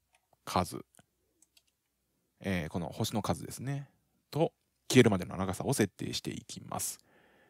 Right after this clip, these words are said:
えー、この一番上にあるバースレートが数ですね。光の。増やしてやると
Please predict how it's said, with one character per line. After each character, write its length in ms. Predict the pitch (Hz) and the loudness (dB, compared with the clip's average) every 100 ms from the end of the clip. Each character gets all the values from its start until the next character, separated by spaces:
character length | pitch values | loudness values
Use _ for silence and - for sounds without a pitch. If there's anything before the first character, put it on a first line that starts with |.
| _ _ - | _ _ -2
え 100 | 123 | 2
ー、 20 | |
こ 80 | 147 | 2
の 120 | 135 - | 2 0
一 160 | 131 | 4
番 100 | 139 | 6
上 80 | 147 | 6
に 80 | 139 | 4
あ 40 | |
る 160 | 95 - _ _ - | 2 -2 _ _ 6
バ 160 | 120 | 10
ー 40 | 123 | 10
ス 120 | - | 8
レ 120 | 120 | 4
ー 60 | 80 | 4
ト 80 | - | 4
が 220 | 120 - _ _ _ _ _ | 4 4 _ _ _ _ _
数 280 | - 95 104 | -2 -2 -2
で 80 | - | -6
す 120 | - | -8
ね。 260 | 120 127 - _ _ | -6 -8 -10 _ _
光 320 | - - - | -8 -6 -6
の。 140 | - - _ _ _ _ _ _ _ _ _ - _ - | -12 -18 _ _ _ _ _ _ _ _ _ -20 _ -6
増 60 | 101 | -4
や 60 | |
し 80 | 90 | -2
て 80 | - | -2
や 60 | 92 | -2
る 60 | |
と 220 | 92 143 | 2 2